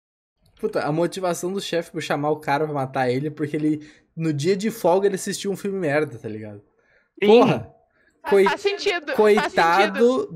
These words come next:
Speaker 1: do Jared Leto, a quantidade de gente que ia tá perseguindo esse homem, meu Deus do céu.
Speaker 3: Não fala mal dele, entendeu? Coitadinho. Morbius é tão divertido, pelo menos é pra se divertir, entendeu? Não, não fala assim.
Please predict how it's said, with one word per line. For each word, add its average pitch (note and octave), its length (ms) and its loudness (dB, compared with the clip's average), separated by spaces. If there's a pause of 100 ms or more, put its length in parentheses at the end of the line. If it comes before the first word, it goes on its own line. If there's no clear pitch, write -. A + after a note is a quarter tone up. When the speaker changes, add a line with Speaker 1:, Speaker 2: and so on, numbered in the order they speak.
(140)
Speaker 1:
do D#3 100 -8
Jared F3 340 2
Leto, E3 340 -2
a - 20 -6
quantidade C#3+ 480 -4
de G3+ 100 -6
gente E3 340 -4
que - 80 -6
ia D#3 60 4
tá D3+ 160 -2
perseguindo E3+ 480 -4
esse E3+ 180 -4
homem, C#3 460 -2
meu B2+ 220 -4
Deus F3+ 300 -4
do C3+ 40 -8
céu. G#2+ 200 -10 (360)
Speaker 3:
Não C4 220 0
fala C#4+ 680 0
mal A#3+ 520 0
dele, G#3+ 520 -6
entendeu? A3 340 -10
Coitadinho. G#3+ 840 -8 (380)
Morbius B3 380 0
é C#4 100 -2
tão B3+ 200 -4
divertido, D4 600 -6
pelo A#3+ 200 -2
menos B3 240 -4
é C4 60 -2
pra D#4+ 160 -8
se D#4 120 -12
divertir, D#4 580 -6
entendeu? A3 540 -4
Não, F#3+ 240 -8
não G#3 180 -4
fala C4+ 440 -2
assim. A3+ 400 -8